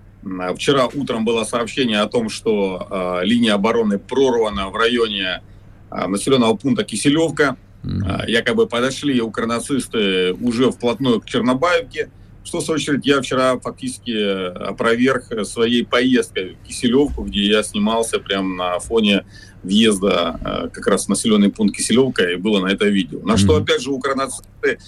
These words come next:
Speaker 1: рассчитали, показали, прям сказали, что это очередной фейк,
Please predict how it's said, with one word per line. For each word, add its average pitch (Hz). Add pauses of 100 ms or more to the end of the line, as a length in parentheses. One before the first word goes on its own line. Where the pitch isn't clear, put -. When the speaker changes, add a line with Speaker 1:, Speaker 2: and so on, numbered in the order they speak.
(300)
Speaker 1:
рассчитали, 139
показали, 123
прям 120
сказали, 120
что 123
это 123
очередной 120
фейк, 147